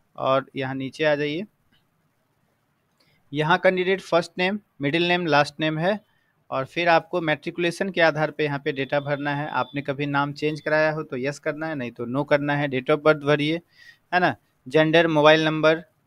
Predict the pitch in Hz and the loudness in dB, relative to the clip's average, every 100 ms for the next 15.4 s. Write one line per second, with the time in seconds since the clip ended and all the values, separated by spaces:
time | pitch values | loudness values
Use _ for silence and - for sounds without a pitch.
0 | - 139 - 170 170 170 175 170 170 165 | -4 0 2 4 6 6 4 0 0 -2
1 | 175 - 156 160 151 151 156 151 147 147 | -2 0 -2 0 2 2 2 -2 -2 -2
2 | 151 156 180 139 151 160 156 151 151 156 | -2 -6 -6 -6 -2 -4 0 2 2 2
3 | 151 151 151 147 147 143 123 131 135 170 | -2 -2 -2 -2 -2 -4 -6 -6 -4 -4
4 | 151 156 - 160 151 156 _ 160 185 - | -2 -4 -2 -4 -4 -12 _ -4 -4 -6
5 | - - - _ _ - 185 185 190 190 | -16 -20 -20 _ _ 2 4 6 8 8
6 | 180 190 190 156 160 156 180 160 139 120 | 8 6 2 2 0 2 2 2 -2 -4
7 | 117 117 120 127 147 180 180 190 196 196 | -8 -10 -18 -6 -2 2 6 6 4 4
8 | 190 180 180 165 160 156 143 135 143 147 | 6 6 4 -2 -2 -2 -4 -2 0 2
9 | 190 160 143 143 175 175 147 131 127 127 | 4 2 0 -2 0 0 -2 -6 -8 -2
10 | 156 156 - 165 160 165 160 160 190 185 | 0 0 0 0 2 2 0 0 -4 -6
11 | 180 147 131 151 147 147 139 156 143 143 | -2 0 0 0 -2 -4 -4 -4 -2 -2
12 | 156 147 131 135 - 127 151 - _ _ | -2 -2 -6 -8 -10 -6 -6 -8 _ _
13 | _ _ - 185 185 - 185 180 175 165 | _ _ -2 0 0 -2 -2 2 2 2
14 | - 160 156 160 151 143 - 160 139 123 | 0 -2 -2 -6 -4 -4 0 0 0 -2
15 | 151 135 123 202 | 0 0 -2 -4